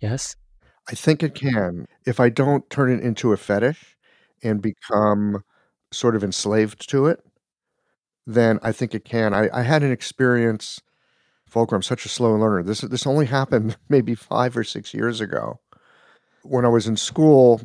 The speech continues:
Speaker 2: I had a, a teacher, Doctor Xie. Everybody loved Doctor Xie. She was great. And I remember in her teaching us acupuncture, she'd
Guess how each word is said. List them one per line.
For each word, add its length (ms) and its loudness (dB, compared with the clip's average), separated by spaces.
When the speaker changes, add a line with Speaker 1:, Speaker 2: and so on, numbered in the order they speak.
Speaker 2:
I 140 0
had 200 2
a, 300 0
a 60 -2
teacher, 340 -4
Doctor 320 0
Xie. 500 -4
Everybody 240 0
loved 240 0
Doctor 280 -2
Xie. 300 -6
She 120 -12
was 120 -8
great. 400 -4
And 760 -4
I 60 -2
remember 380 4
in 80 2
her 140 2
teaching 320 -4
us 140 0
acupuncture, 580 -2
she'd 200 -10